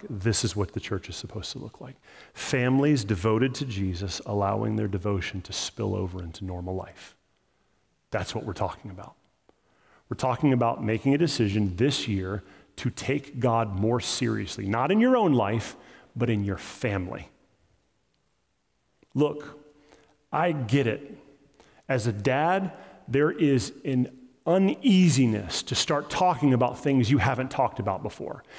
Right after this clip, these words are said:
If you historically have not been a guy who makes much of Jesus, but now he's working on the inside of you and he's convicting you right now, he's telling you, you need to fix that. It's gonna be weird when you walk home this afternoon,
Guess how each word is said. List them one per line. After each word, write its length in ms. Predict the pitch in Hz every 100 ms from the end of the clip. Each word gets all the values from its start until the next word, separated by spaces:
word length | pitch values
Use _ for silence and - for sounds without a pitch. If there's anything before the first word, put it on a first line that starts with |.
| - -
If 160 | 120
you 100 | 143
historically 760 | 170 233 - - 240 175 - 127
have 180 | 101 117
not 480 | 120 156 202 - 135
been 300 | 170 131 117
a 80 | 127
guy 300 | 117 143 131
who 160 | 120
makes 300 | 127 123 -
much 340 | 120 131 170 -
of 160 | 151
Jesus, 480 | 98 151 156 120 107 - - -
but 100 | 139
now 200 | 175 180
he's 180 | 170
working 380 | 120 170 202 180
on 80 | 160
the 100 | 147
inside 340 | 135 - 170
of 120 | 165 131
you 60 |
and 60 | 123
he's 120 | 113
convicting 520 | - 131 160 170 139
you 120 | 120
right 320 | 120 165 180 180
now, 240 | 165 135
he's 160 | 127 -
telling 280 | 165 151
you, 80 | 123 - -
you 100 | 143
need 140 | 202 151
to 80 | 101
fix 380 | - 165 -
that. 180 | - 110 - -
It's 240 | 190 175 151
gonna 240 | 185 180
be 160 | 156 151
weird 600 | 131 139 233 226 151 135
when 200 | 135 135
you 160 | 185
walk 420 | 202 175 196 208 -
home 380 | - 214 185
this 180 | 151 -
afternoon, 560 | 151 131 139 135 143